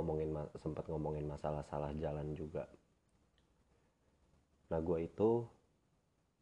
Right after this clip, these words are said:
ngerasa kalau seandainya gue itu adalah produk gagal psikologi.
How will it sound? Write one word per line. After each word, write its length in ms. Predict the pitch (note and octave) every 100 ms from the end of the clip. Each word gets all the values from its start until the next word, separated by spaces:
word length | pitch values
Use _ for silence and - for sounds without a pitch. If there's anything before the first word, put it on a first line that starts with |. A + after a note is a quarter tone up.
| _ _ _
ngerasa 320 | D#2+ D#2 -
kalau 240 | G2+ E2+ E2
seandainya 400 | - E2 E2 G2
gue 160 | F2
itu 240 | D#2+ - G2
adalah 480 | F2+ D#2+ D#2+ D#2+ - _ _ _ _ _ _ _ _ _ _
produk 480 | E2 D#2 E2 F2+ D#2
gagal 260 | E2+ E2+ E2+ E2+ - _ _ _ _ _ _ -
psikologi. 560 | - E2 D#2+ E2+ D#2